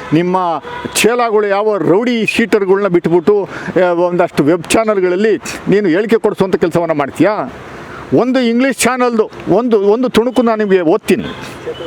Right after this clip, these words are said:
A woman had complained to Deputy Commissioner and then, uh, Returning Officer of, uh, Mysore Lok Sabha constituency in the year two thousand nineteen. A woman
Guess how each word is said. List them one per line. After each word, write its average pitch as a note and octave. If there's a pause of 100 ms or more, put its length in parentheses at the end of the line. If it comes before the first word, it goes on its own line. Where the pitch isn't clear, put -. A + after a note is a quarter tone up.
(1600)
A G3+
woman A3 (1040)
had G#3
complained A3+ (680)
to A3
Deputy F3+
Commissioner A3
and C3+
then, A3
uh, F3+
Returning G#3
Officer E3+
of, F#3+
uh, C#3 (360)
Mysore F#3
Lok D#3+
Sabha E3+
constituency D#3
in C3+
the D3
year D#3+
two D3+
thousand C3+
nineteen. A#2+ (1080)
A D3+
woman G#3